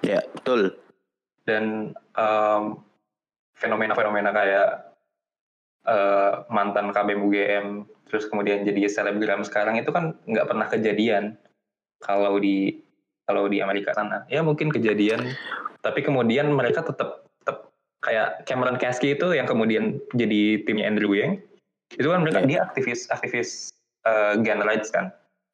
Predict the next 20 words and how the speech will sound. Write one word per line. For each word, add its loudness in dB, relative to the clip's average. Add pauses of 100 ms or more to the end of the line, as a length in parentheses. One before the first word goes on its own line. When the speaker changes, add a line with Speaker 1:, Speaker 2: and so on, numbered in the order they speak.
(120)
Speaker 1:
Senjata, 0 (120)
eh. 0
Speaker 2:
Aktivis, -6 (200)
ya 0
aktivis -4 (360)
senjata 0
gitu. -2
Setelah, 0 (240)
setelah 0
dia 4
dan 0
teman, -2
eh, 0
setelah -2
teman-temannya -2
dia 4 (260)
dibunuh 2
di 2
Florida 2
kan, -2